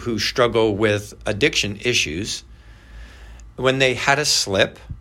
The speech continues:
and they would come in and process the slip, I would ask them the question,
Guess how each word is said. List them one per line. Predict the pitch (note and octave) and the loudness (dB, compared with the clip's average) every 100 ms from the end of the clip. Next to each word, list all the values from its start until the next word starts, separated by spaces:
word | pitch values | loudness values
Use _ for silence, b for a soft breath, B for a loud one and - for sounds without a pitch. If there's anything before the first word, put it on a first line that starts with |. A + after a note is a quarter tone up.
| - - - - - b b b b | -18 -20 -20 -20 -20 b b b b
and | A#2 | -2
they | A#2+ | 0
would | A#2+ A2+ | 0 -2
come | B2+ A#2+ | -2 -2
in | A2+ | -2
and | G#2 | -4
process | G#2+ D3 E3 - G#2 - | 0 2 2 2 -2 -2
the | - | -6
slip, | F2+ - F2 G#2 G#2+ - | -6 -4 -4 -4 -6 -4
I | A2+ | 0
would | A#2 | 2
ask | A#2 B2 | 2 2
them | C#3+ C3 | 0 -4
the | |
question, | C3+ D#3+ G3 - B2+ B2+ F#3+ - | -2 0 0 0 0 0 0 -6